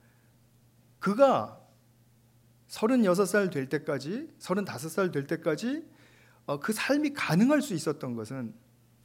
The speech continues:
나우엔의 통찰에 의해서 발견한 것입니다. 이 아담이 말을 해줘서 그런 게 아니라 아담으로부터 그런 통찰을 받았다라는 겁니다. 아담이 마치 자신들에게, 자기들에게 이런 말을 하는 것 같았다라는 거죠.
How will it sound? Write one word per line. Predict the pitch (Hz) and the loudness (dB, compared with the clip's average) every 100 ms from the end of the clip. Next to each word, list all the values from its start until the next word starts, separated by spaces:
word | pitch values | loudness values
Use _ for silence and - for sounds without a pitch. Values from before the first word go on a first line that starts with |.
| _ _ _ _ | _ _ _ _
나우엔의 | 135 143 196 208 208 | 4 6 6 6 4
통찰에 | 220 262 226 226 | 2 -2 2 4
의해서 | 190 139 135 | 4 4 -2
발견한 | 139 113 120 117 | -6 -4 -4 -4
것입니다. | 107 107 104 104 127 - | -6 -10 -12 -12 -12 -14
이 | - 117 123 | -10 -8 -4
아담이 | 117 143 175 190 | 0 4 4 4
말을 | 185 104 113 170 214 | 2 0 2 4 6
해줘서 | 196 185 165 | 4 2 0
그런 | 151 139 | -2 -2
게 | 131 | -2
아니라 | 127 170 190 - - - | -2 -2 -6 -12 -20 -14
아담으로부터 | - 131 180 208 214 196 202 | -6 2 4 6 6 4 0
그런 | 156 175 | 0 0
통찰을 | 175 285 294 233 220 | 0 -4 -2 0 2
받았다라는 | 143 160 165 151 135 113 | 2 2 2 0 0 -2
겁니다. | 104 104 104 107 _ - - - | -6 -8 -12 -18 _ -20 -18 0
아담이 | 143 180 226 254 | 4 6 6 4
마치 | 202 143 143 226 240 269 - - | 4 2 2 0 0 -2 -12 -20
자신들에게, | - 147 196 202 180 170 180 214 123 - - | -10 -6 -2 0 2 2 2 2 0 -4 -14
자기들에게 | - 147 175 196 196 | -10 -4 2 2 2
이런 | 233 180 233 | 0 6 8
말을 | 247 226 214 | 8 8 6
하는 | 214 | 4
것 | 208 170 | 2 0
같았다라는 | 151 156 143 151 135 123 | -2 -2 -4 -2 -2 -4
거죠. | 110 107 98 | -8 -12 -18